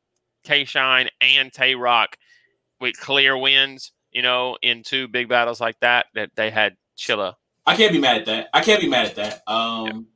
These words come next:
Speaker 2: yeah, I can't be mad at that.
Speaker 1: Yeah,
Speaker 2: But
Speaker 1: but
Speaker 2: we'll
Speaker 1: it was,
Speaker 2: see,
Speaker 1: it was
Speaker 2: right?
Speaker 1: Geechee Rum, Geechee D-, Geechee Danny Rum, D N A Chilla Ward. So I'm not mad at it either.
Speaker 2: Yeah,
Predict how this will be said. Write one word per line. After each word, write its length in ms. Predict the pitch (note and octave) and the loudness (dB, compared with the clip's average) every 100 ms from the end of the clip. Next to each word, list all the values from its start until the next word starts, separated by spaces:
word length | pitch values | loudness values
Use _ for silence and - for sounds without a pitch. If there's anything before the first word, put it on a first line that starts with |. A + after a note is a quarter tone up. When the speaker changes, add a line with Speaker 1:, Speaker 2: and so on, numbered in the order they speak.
| _ _ _ _ - | _ _ _ _ -4
Speaker 2:
yeah, 240 | D3+ C#3+ - _ | -2 -2 -6 _
I 80 | - | -4
can't 160 | D3+ A2+ | -2 -2
be 80 | |
mad 200 | F#2+ E2+ | -4 -8
at 60 | - | -12
that. 140 | - _ _ _ _ - | -20 _ _ _ _ -10
Speaker 1:
Yeah, 100 | - | 2
Speaker 2:
But 100 | G#3 | 4
Speaker 1:
but 60 | - | 6
Speaker 2:
we'll 80 | C#3+ | 4
Speaker 1:
it 20 | |
was, 100 | - | 2
Speaker 2:
see, 80 | G#2+ | 0
Speaker 1:
it 60 | |
was 120 | - | 2
Speaker 2:
right? 120 | - C#3 D3+ | 2 2 -2
Speaker 1:
Geechee 260 | - D3 | -2 0
Rum, 380 | C#3+ C#3+ C#3+ B2+ | 2 4 4 2
Geechee 360 | D#3 F#3+ E3+ C#3 | 0 0 -4 -4
D-, 160 | D#3 - | -4 -2
Geechee 300 | G3 F#3 D#3 | -4 -2 0
Danny 320 | D3+ D3 C#3+ | 2 2 0
Rum, 500 | B2+ C3+ C3 B2 A2+ _ - | 2 4 4 4 -2 _ 0
D 160 | B2+ | 2
N 80 | A#2 | 4
A 140 | A2+ | 0
Chilla 380 | A2 A2+ G#2 F#2+ - | -2 -4 -4 -4 -8
Ward. 280 | F2+ D#2+ - _ - | -12 -12 -14 _ -18
So 240 | - - - - | -14 -14 -14 2
I'm 180 | E3+ F#3 | 4 4
not 140 | C#3+ | 4
mad 160 | B2+ A#2 | 2 0
at 80 | A2 | -2
it 80 | |
either. 240 | G#2+ G#2+ G#2 _ _ - | -6 -10 -12 _ _ 2
Speaker 2:
Yeah, 280 | G3 D3 | 4 4